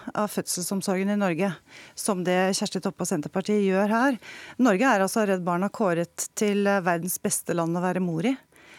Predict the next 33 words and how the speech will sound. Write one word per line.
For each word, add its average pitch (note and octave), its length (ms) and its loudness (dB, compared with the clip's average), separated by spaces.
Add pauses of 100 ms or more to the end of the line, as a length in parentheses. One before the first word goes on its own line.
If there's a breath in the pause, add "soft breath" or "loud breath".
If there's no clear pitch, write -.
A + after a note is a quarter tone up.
(140)
Vi A3 80 2
har, F#3+ 400 2
eh, G#3 320 4
en G3+ 140 0
verdens-, E3+ 640 -2
en G#3 300 2
fødselsomsorg F3 840 -4
som A3 180 -2
er E3+ 140 0
i G3 240 -2
verdenstoppen. E3+ 800 -2 (520 loud breath)
Vi G3+ 80 -2
har G3+ 240 2 (140)
lav, G3 540 0 (160)
eh, G3+ 340 2
barne- F3 640 -2
og F#3+ 180 -2
mødredødelighet. F3 1040 -2 (420 loud breath)
Så G#3 520 2 (420)
jeg A#3+ 420 2
synes A#3 240 0
det A#3 100 2
er, G3 380 4 (680)
eh, A3 100 0
viktig A#3 520 -2
at - 120 -2
ikke G3 560 0 (300 loud breath)
vi G3+ 220 2
gjør F3 160 4
sånn F#3 240 2
som G3 520 0
Kjersti G3+ 340 -4
Toppe - 280 -4